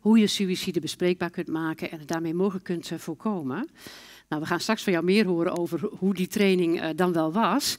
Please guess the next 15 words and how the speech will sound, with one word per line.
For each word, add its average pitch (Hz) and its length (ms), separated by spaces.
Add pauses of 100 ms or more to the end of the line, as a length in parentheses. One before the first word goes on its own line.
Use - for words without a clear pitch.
(680)
Ehm, 190 520 (360)
kan 269 180
jij 254 100
misschien 240 260
eens 226 100
een 202 80
voorbeeld 269 340
geven? 220 280
Wat 240 180
kom 269 200
jij 233 140
als 202 140
wijkverpleegkundige 226 960
soms - 400
tegen 156 520